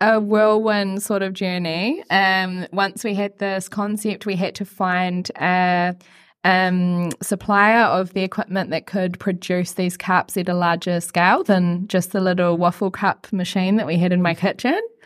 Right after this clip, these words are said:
And, um, that was a journey in itself. Uh, we had to get a customized, uh, machine, um, that would be able to make it.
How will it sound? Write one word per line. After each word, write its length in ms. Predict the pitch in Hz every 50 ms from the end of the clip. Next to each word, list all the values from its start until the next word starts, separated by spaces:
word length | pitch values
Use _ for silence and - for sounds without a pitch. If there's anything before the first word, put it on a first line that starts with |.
| - - - - _ _ _ _ _
And, 460 | - 190 196 196 202 202 196 196 185 -
um, 260 | - 185 190 185 196
that 140 | 202 175 190
was 120 | 208 190
a 60 | 214
journey 380 | 180 - 208 190 190 190 185 185
in 100 | 180 180
itself. 640 | - - - - 175 185 220 285 - - - _ _ _ _
Uh, 320 | 190 190 185 180 180 180 175
we 80 | 180 180
had 220 | 175 180 - -
to 180 | - 208 196 185
get 320 | 180 180 185 180 - -
a 60 | 165
customized, 1080 | - - - - 190 175 - - - 196 185 180 180 175 175 175 175 175 - - - - -
uh, 220 | 175 175 175 170 165
machine, 500 | 165 170 - - 175 175 185 214 269 330 - _ _ _ _ _ _ _ 151
um, 300 | 160 170 165 165 160 170
that 100 | 170 131
would 140 | 165 175 190
be 80 | 185
able 120 | 175 175 170
to 100 | - 165
make 240 | 165 170 175 - 220
it. 120 | 233 330